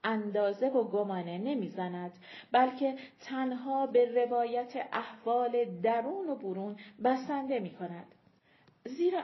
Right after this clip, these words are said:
انسان انسان است، نه یک موجود قدسی. انسان ملغمه‌ای است از تمامی آنچه نیک و بد خوانده می‌شود و درست همین اختلاط او را انسان کرده است. دوران شخصیت‌های سیاه یا سفید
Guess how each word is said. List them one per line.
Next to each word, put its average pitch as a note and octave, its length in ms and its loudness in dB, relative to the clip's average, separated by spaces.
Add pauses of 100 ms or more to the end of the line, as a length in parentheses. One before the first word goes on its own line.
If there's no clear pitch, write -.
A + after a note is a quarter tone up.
انسان A#3+ 500 -2 (100)
انسان A#3+ 520 -2
است، F3+ 440 -8
نه C4 240 0
یک G3+ 200 -2
موجود F#3+ 500 -4
قدسی. F3 520 -4 (420)
انسان D4 480 2
ملغمه‌ای C4+ 720 0
است C#4+ 120 -6 (120)
از A#3 100 0 (140)
تمامی B3 600 -2 (120)
آنچه B3 380 -2
نیک G#3+ 420 -2
و G3 60 2
بد G#3 340 0
خوانده G3 280 -2
می‌شود G3+ 500 -2 (380)
و C4+ 140 8
درست C#4 540 2 (160)
همین D#4 400 -2
اختلاط A3 720 0 (140)
او A3 140 -2
را F#3+ 160 0 (140)
انسان B3+ 580 2
کرده D#3+ 320 -6
است. D#3+ 280 -10 (480)
دوران C4+ 400 6
شخصیت‌های A#3 960 -2
سیاه A3+ 520 0
یا A3+ 120 2
سفید C4+ 520 -2